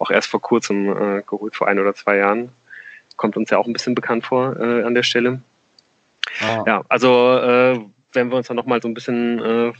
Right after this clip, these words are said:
Speaker 1: vor Augen führen, irgendwie, wie die, wie sehr die Fortuna immer dafür arbeiten musste, um überhaupt mal irgendwie in die Abschlusssituation zu kommen, wird sie dann gegen Regensburg halt wohl, äh, auch auf einen Torwart treffen, der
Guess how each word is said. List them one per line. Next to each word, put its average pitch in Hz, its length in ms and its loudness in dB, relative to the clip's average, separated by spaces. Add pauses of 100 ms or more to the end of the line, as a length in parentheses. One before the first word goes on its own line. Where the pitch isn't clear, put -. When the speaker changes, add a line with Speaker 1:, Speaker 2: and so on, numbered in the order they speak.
(480)
Speaker 1:
vor - 160 -2
Augen 120 180 2
führen, 117 320 0
irgendwie, 113 280 -4
wie 113 80 -4
die, 113 140 -6 (460)
wie 131 380 -10
sehr 123 200 4
die 120 80 2
Fortuna 120 420 0
immer 110 180 2
dafür 113 280 -2
arbeiten 107 360 2
musste, 110 260 -8
um 110 140 -6
überhaupt 110 240 -4
mal 107 160 2
irgendwie 104 240 -8
in 104 60 -4
die 104 100 0
Abschlusssituation 110 760 -8
zu 107 100 -16
kommen, 110 340 -4 (420)
wird 127 220 2
sie 120 80 -4
dann 117 160 4
gegen 113 200 2
Regensburg 113 580 -4
halt 107 240 -6
wohl, 107 260 0
äh, 110 360 0
auch - 120 -10
auf - 120 -4
einen 107 160 -2
Torwart 110 340 0
treffen, 107 340 -4
der 101 400 4